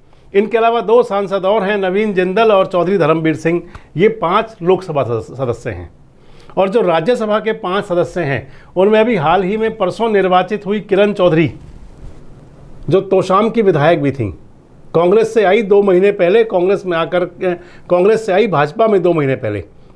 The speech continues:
भाजपा ने उनको राज्यसभा कैंडिडेट बनाया और निर्विरोध चु-, चुनाव जीत गई। इनसे पहले चार सांसद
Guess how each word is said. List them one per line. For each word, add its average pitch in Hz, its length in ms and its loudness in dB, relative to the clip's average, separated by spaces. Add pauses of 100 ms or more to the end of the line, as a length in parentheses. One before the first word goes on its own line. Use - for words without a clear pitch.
(140)
भाजपा 160 380 0
ने 220 80 -2
उनको 180 280 0
राज्यसभा 180 520 -2
कैंडिडेट 175 440 -2
बनाया 175 360 2
और 202 100 2
निर्विरोध 185 500 -2
चु-, 185 120 -6
चुनाव 165 280 -2
जीत 131 140 -2
गई। 95 240 -8 (840)
इनसे 208 260 4
पहले 233 280 4
चार 202 360 2
सांसद 208 640 -4